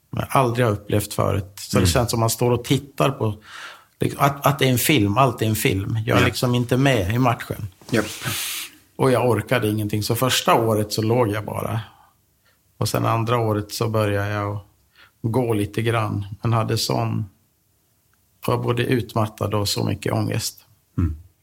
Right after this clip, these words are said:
Speaker 1: Och då hade jag f-, min kära fru brukar ju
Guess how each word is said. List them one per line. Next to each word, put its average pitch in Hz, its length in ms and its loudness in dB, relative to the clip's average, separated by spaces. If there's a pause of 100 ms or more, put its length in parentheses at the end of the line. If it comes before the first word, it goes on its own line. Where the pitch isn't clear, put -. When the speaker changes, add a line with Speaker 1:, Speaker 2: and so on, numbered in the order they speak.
(880)
Speaker 1:
Och 123 180 0
då 135 200 2
hade 113 260 2
jag 113 160 4
f-, - 160 -8 (1500)
min 123 280 2
kära 123 360 2
fru 123 440 0
brukar 113 400 0
ju 113 200 2